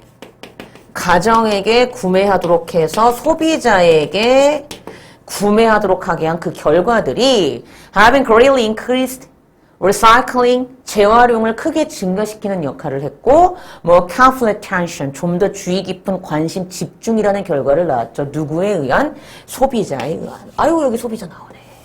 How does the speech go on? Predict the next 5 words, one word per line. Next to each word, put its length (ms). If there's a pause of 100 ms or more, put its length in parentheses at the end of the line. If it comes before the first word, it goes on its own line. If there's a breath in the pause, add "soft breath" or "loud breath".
(1800 soft breath)
근데 120
뭐에 420
대한? 280
To 100
packaging 640